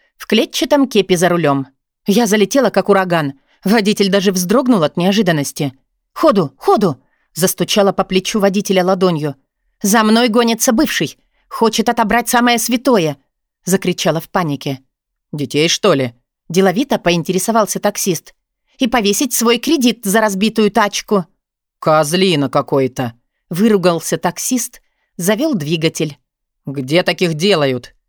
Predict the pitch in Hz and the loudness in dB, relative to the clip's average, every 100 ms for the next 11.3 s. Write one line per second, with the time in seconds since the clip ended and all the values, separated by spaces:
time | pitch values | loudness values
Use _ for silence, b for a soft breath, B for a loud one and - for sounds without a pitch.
0 | _ _ - - 214 262 262 196 233 202 | _ _ -18 -6 -2 0 0 2 2 4
1 | 208 233 240 220 185 170 - - - 175 | 4 2 0 -2 0 -2 -4 -8 -4 0
2 | 180 170 143 156 151 156 156 147 139 _ | 0 0 -4 -4 -4 -4 -6 -6 -8 _
3 | _ _ _ _ - 202 208 196 185 175 | _ _ _ _ -4 -2 0 0 2 0
4 | 160 156 - - - 202 202 202 202 - | 0 -2 -6 -8 -4 -2 0 -2 -6 -8
5 | _ _ _ _ 240 - 202 - - 175 | _ _ _ _ -2 0 -2 -2 -2 0
6 | 185 196 196 196 247 226 165 180 285 220 | 0 2 2 2 2 2 2 2 4 2
7 | 175 185 151 160 208 226 - - 170 156 | 2 0 0 0 2 2 0 -4 -4 -2
8 | 180 - 185 190 226 208 170 175 147 147 | -2 0 -2 -2 -2 -2 -2 -2 -2 -2
9 | 139 190 - _ _ _ _ _ _ 151 | -2 -4 -8 _ _ _ _ _ _ -6
10 | 160 170 190 202 240 233 156 156 247 311 | -2 0 0 0 -2 -2 -4 -2 0 0
11 | 202 - | 0 -4